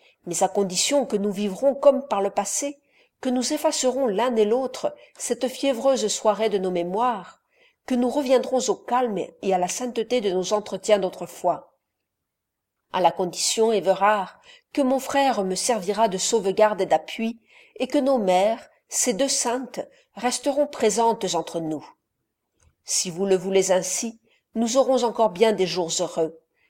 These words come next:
car j'avoue qu'il m'en coûterait trop, vraiment, de renoncer tout de suite à notre douce intimité.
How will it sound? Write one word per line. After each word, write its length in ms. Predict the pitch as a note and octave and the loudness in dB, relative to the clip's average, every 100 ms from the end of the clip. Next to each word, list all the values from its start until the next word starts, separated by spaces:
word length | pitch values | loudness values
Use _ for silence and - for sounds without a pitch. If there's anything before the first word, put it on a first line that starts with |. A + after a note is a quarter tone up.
| _ - | _ -2
car 320 | G3 F#3 F#3 | 2 4 4
j'avoue 380 | E3+ F#3+ E3+ A3+ | 2 0 2 -4
qu'il 180 | - G#3+ | -4 0
m'en 120 | A3 | 0
coûterait 380 | A3 B3 C4+ B3 | 0 -2 0 0
trop, 440 | B3+ - C#4 C4 - | -2 -2 -2 -2 -8
vraiment, 540 | G3 C4 C4 A3+ B3 - _ _ - | -2 2 2 0 -4 -8 _ _ 0
de 100 | A#3+ | 2
renoncer 560 | C4 C#4+ C4+ B3 D4 | 4 2 0 -2 -4
tout 140 | C#4 C4+ | -4 -4
de 100 | A#3+ | -2
suite 320 | - B3+ B3 | -2 -2 2
à 60 | F#3 | 4
notre 280 | F#3+ - | 2 -2
douce 280 | F3+ G3+ - | -6 -4 -4
intimité. 680 | E3 - E3+ D#3+ - D#3+ | -6 -8 -10 -10 -8 -10